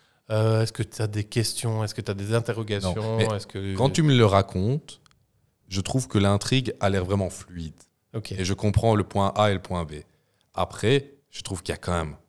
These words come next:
Speaker 2: toute une tripotée de détours qu'ils prennent parce que le cinéma, c'est un business et il faut faire des films.
Speaker 1: Ouais.
Speaker 2: Et puis, il y a tellement de personnages à introduire, et cetera, que je comprends qu'ils aient fait autant de films. Cependant,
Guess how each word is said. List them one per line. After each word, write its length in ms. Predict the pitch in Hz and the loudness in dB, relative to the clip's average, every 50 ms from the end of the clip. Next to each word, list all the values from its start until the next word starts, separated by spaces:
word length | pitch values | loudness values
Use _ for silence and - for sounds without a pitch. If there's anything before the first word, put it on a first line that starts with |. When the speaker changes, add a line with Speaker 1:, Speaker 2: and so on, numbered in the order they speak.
| _ _ _ _ _ _ _ _ _ | _ _ _ _ _ _ _ _ _
Speaker 2:
toute 260 | - 135 123 _ - | -20 -20 -20 _ -8
une 320 | 98 98 90 87 82 82 85 _ | -6 -4 -4 -4 -6 -8 -10 _
tripotée 680 | - - - 147 143 135 - 117 104 - - 123 120 110 | -8 -4 -2 -2 -2 -2 -2 -4 -4 -4 -2 -2 0 0
de 120 | 98 92 | 0 -4
détours 580 | 87 87 104 104 101 104 - - 123 113 98 - | -4 0 0 0 0 -2 -2 -2 -2 -2 -2 -4
qu'ils 120 | - 92 | -8 -8
prennent 300 | - - - 107 104 95 | -8 -4 -2 -2 -2 -2
parce 200 | 85 90 85 - | -4 -6 -8 -8
que 100 | - - | -6 -6
le 120 | 85 85 82 | -6 -4 -4
cinéma, 380 | - - 87 85 87 87 85 | -6 -6 -6 -4 -4 -4 -4
c'est 220 | 82 - - 78 82 | -6 -8 -8 -8 -6
un 80 | 80 | -6
business 460 | 78 80 82 82 85 95 92 85 - | -6 -6 -8 -6 -4 -2 -2 -2 -4
et 20 | 90 | -6
il 60 | 85 | -10
faut 100 | - - | -10 -14
faire 220 | - - 80 78 | -14 -12 -10 -8
des 80 | 76 82 | -8 -8
films. 340 | - - - 139 143 127 101 | -6 -4 -4 -2 -2 -2 -2
Speaker 1:
Ouais. 180 | 87 107 120 - - _ | -2 -2 -4 -4 -8 _
Speaker 2:
Et 80 | - 87 | -18 -14
puis, 140 | - - 98 | -6 -2 -2
il 40 | |
y 40 | 92 | -2
a 20 | 98 | 0
tellement 320 | - 127 123 120 113 113 | 2 2 2 2 2 2
de 60 | 104 | 0
personnages 440 | - 95 87 - 95 92 92 90 85 | 0 -2 -2 -2 0 0 0 0 0
à 60 | 90 82 | -2 -2
introduire, 540 | 82 80 - - 87 85 95 98 95 85 | -4 -4 -6 -8 -10 -10 -10 -14 -16 -16
et 60 | 82 78 | -14 -14
cetera, 500 | - 82 - - 82 78 98 117 131 - _ _ _ _ _ _ _ _ _ _ _ _ _ _ _ _ _ _ _ _ | -14 -14 -12 -10 -6 -6 -4 -6 -6 -10 _ _ _ _ _ _ _ _ _ _ _ _ _ _ _ _ _ _ _ _
que 280 | - 120 123 135 147 - - | 2 6 6 8 6 6 4
je 140 | 101 98 98 | 0 -2 0
comprends 400 | 90 107 107 101 - 117 123 120 | 2 0 0 2 2 2 2 2
qu'ils 180 | 113 104 101 | 0 0 -2
aient 40 | 98 | -2
fait 120 | - - 107 | -2 -2 -2
autant 200 | 98 - 95 92 | -2 0 -2 -4
de 60 | 85 | -4
films. 220 | - - 87 85 | -6 -6 -6 -6
Cependant, 960 | - - - - 120 101 - 90 85 85 85 113 135 143 131 113 - - - | -4 -2 -2 -2 -2 -2 -2 -2 -2 2 4 6 6 6 6 2 -2 -10 -18